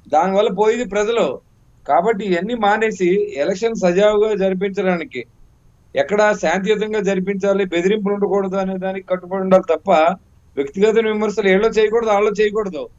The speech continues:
వ్యవస్థలను గౌరవించవలసిన బాధ్యత వైసీపీ ప్రభుత్వానికి ఉంది. అదే విధంగా నిమ్మగడ్డ గారు కూడా personal గా తీసుకొని వాళ్ళ మీద కక్ష సాధించవలసిన అవసరం కూడా లేదు. కాబట్టి సమయంతో వ్యవహరించవలసిన బాధ్యత ఇద్దరి మీద ఉంది. కాబట్టి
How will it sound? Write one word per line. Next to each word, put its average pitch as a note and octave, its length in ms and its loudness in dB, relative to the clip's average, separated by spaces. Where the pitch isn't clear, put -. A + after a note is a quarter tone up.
వ్యవస్థలను F#3+ 580 0
గౌరవించవలసిన G#3+ 520 0
బాధ్యత G3+ 420 0
వైసీపీ G3 440 -4
ప్రభుత్వానికి G3+ 600 -6
ఉంది. A3+ 300 2
అదే F3 180 4
విధంగా A3+ 400 2
నిమ్మగడ్డ G#3 480 0
గారు A3 200 2
కూడా A3+ 380 0
personal G3+ 360 0
గా A3+ 100 0
తీసుకొని A3 580 -6
వాళ్ళ G3+ 280 4
మీద G#3+ 140 -8
కక్ష F#3+ 300 -10
సాధించవలసిన G#3 500 -4
అవసరం G3 260 -10
కూడా G3 200 -2
లేదు. E3 300 2
కాబట్టి G#3+ 640 2
సమయంతో A3 520 0
వ్యవహరించవలసిన G#3+ 600 -2
బాధ్యత F#3+ 260 4
ఇద్దరి G3+ 200 -4
మీద A3+ 140 -4
ఉంది. A3 180 -6
కాబట్టి G#3 540 -4